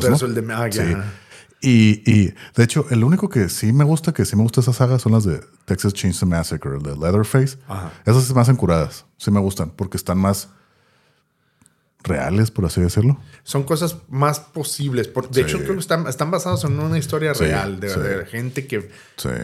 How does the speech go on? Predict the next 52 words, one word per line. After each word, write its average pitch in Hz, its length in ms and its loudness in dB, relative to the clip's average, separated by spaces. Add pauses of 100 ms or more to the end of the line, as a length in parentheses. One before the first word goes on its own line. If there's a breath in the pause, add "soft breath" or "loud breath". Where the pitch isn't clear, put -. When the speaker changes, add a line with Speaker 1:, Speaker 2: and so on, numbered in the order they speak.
(180)
Speaker 1:
falleció 117 760 -2
en 120 100 -4
una 123 200 -4
masacre 117 720 -4
en 107 160 -8
Texas 117 300 -6
en 117 80 -8
mil 120 100 -6
novecientos 117 300 -10
setenta 110 360 -6
y 104 460 -8
tres, 104 420 -8
creo. 110 240 -2 (220)
Speaker 2:
Sí, - 160 -14
sí. - 80 -12 (640 soft breath)
Speaker 1:
Este, 98 720 -4
y - 340 -16
sí, 139 380 -4 (140)
sí 135 220 -6
es 139 160 0
un 143 80 -6
poquito 127 300 -6
más 127 180 -4
realista. 107 540 -8
Speaker 2:
Sí, - 160 -10 (160)
no. - 100 -14 (360 soft breath)
De 85 80 -2
hecho, 82 180 -2
yo, 92 260 0
yo 101 140 0
tenía 98 260 0
la, 95 160 0
la, 82 420 -2
ese, 98 220 -4
como 95 220 -2
ese 80 160 -4
remake 82 320 -2
que - 80 -6
sacaron 95 320 -4
como 90 240 -4
el 76 80 -6
dos 73 160 -10
mil 78 160 -8
tres, 92 220 -4
dos 87 80 -4
mil 80 180 -2
cuatro. 107 300 2
Yo 104 60 4
lo 101 40 4
Speaker 1:
Dos 110 120 2
mil 107 60 -12
tres. 90 560 -14